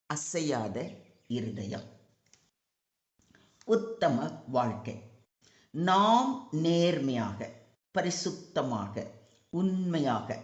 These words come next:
நடந்தால் அது எதிர்காலத்தின் மீது நம்பிக்கையை கொடுக்கிறது. "நான் கர்த்தருக்கு பிரியமாக நடக்கிறேன்"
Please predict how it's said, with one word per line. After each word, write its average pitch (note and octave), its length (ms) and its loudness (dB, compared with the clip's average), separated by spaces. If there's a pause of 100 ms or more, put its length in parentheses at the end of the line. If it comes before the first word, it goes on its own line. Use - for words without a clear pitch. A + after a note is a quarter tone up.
நடந்தால் A#2 720 0 (440)
அது F3 560 0 (180)
எதிர்காலத்தின் F3+ 1080 2
மீது C#3+ 500 -2
நம்பிக்கையை D3+ 1300 -2
கொடுக்கிறது. G#2+ 680 -6 (640)
"நான் F3 680 0
கர்த்தருக்கு - 680 0
பிரியமாக C#3 600 0
நடக்கிறேன்" B2 1080 0